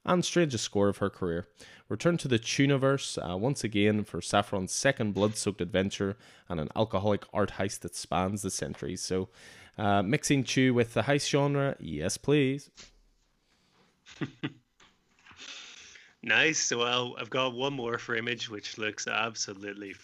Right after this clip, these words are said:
Speaker 2: freaking class. Um, this one is by E P H K, which I think is epic, um, to the kids.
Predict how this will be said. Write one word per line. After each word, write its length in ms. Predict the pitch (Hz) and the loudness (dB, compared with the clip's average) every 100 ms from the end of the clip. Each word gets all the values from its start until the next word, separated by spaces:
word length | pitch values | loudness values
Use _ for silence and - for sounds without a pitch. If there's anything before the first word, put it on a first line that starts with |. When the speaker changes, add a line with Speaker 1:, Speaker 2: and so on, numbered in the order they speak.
| - _ | -20 _
Speaker 2:
freaking 560 | - 107 - 107 101 95 | -10 -8 -8 -8 -10 -10
class. 760 | - - 95 95 98 101 - - - - - - - - | -12 -8 -8 -6 -4 0 0 -2 -8 -12 -12 -14 -8 2
Um, 600 | 104 101 107 107 107 104 | 4 4 2 0 -6 -2
this 280 | 131 127 | 0 0
one 440 | 127 117 120 120 120 | 0 0 0 0 -2
is 400 | - 110 104 101 | -4 -4 -4 -4
by 640 | - 107 101 101 101 104 - - - _ _ _ - | -6 -6 -6 -6 -6 -8 -12 -20 -20 _ _ _ -2
E 160 | 151 | 0
P 260 | 151 143 123 | 2 4 4
H 160 | 117 - | 2 0
K, 280 | 123 143 | 2 2
which 240 | 165 135 127 | 0 -2 -4
I 120 | 110 | -6
think 300 | 104 131 131 | -6 -8 -8
is 140 | 104 | -8
epic, 360 | 101 101 135 - - - - - | -8 -4 -4 -4 -12 -14 -16 -8
um, 540 | 110 101 104 104 104 - _ | -6 -4 -6 -8 -10 -14 _
to 100 | - | -6
the 80 | 110 | -6
kids. 460 | - 110 117 127 | 2 2 2 0